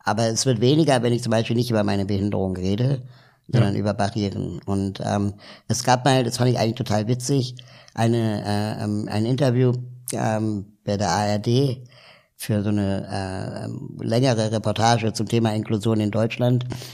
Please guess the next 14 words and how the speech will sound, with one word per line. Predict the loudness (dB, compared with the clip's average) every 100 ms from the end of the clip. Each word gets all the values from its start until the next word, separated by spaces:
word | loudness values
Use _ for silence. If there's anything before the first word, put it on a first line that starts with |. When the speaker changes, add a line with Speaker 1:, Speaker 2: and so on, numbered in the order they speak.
| -20 _
Speaker 1:
Und | -4 0 2
da | 0
war | 2 2 4
ich | 4
als, | 4 2 0 -2
ähm, | 0 0 2 0 -2 -10 _ _ _ _ _ _
Counterpart, | 0 2 4 2 2 2 4 0 -4 -16 -12
äh, | -2 0 2 0 -2
ähm, | -2 -2 -4 -8 -12 -12
reingeschnitten | -10 -2 2 4 2 2 -2 0 0
worden | 2 2 2 0 -2 -18 -20 _
zu | -4 0 2 2
unserem | 2 0 2
Arbeitsminister | 2 2 2 0 0 0 -2 -2 -4